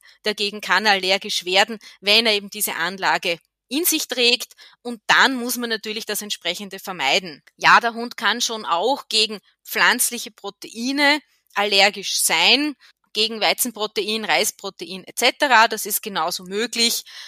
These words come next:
und kommt auch vor, ist aber deutlich seltener. Also es gibt wirklich keinen Grund, bei einem gesunden Hund Getreide zu vermeiden,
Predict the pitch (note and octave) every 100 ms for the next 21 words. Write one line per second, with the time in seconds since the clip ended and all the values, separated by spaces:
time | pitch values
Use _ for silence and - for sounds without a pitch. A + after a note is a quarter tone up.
0 | - G#3+ G#3 G#3+ G3+ - - - - G#3
1 | A3+ - G#3 G3 F#3+ E3 D3+ - G3 -
2 | _ - - F#3 G#3+ - - D3 B2 -
3 | - - G3+ G#3+ - A#3 G#3 A3+ A#3+ -
4 | G3+ G3 A3 G#3+ A3 B3 C4 - F3+ F3+
5 | F#3 F#3 G#3 A#3+ A#3+ A#3 G#3 A3+ A#3 -
6 | - - - - A3+ F3+ D3+ A3 A#3 A#3+
7 | A3 G3+ G3 D#3 F#3+ C#4 C#4 C#4 C#4+